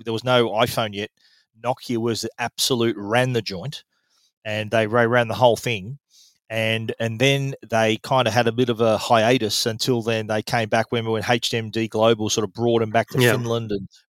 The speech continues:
Speaker 1: made them run Android. And they're, they're now, I think,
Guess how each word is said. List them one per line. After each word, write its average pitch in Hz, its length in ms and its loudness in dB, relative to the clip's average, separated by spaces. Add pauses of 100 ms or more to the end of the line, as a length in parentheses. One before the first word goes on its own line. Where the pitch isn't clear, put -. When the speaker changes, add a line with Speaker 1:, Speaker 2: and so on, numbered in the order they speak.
Speaker 1:
made 117 200 2
them 113 140 -4
run 110 140 2
Android. 117 680 2
And 104 220 -4 (400)
they're, 117 340 4
they're 117 260 4
now, 117 520 2
I 104 80 -6
think, - 340 -10